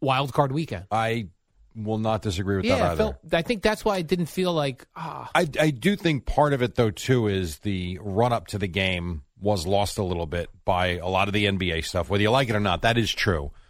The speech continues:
Speaker 2: So it was kinda like, and also the extra week. I mean, I've said this for a few years now. The extra week, you,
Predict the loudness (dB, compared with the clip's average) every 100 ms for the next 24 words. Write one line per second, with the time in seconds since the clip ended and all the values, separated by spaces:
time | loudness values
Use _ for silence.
0 | _ _ -8 0 2 2 2 0 0 2
1 | 4 4 2 2 -2 -8 -4 2 4 4
2 | 2 2 2 0 0 -2 -2 -2 -4 -4
3 | 2 4 4 2 2 0 -2 -2 -2 0
4 | 0 0 0 0 0 2 0 0 -2 0
5 | 0 -2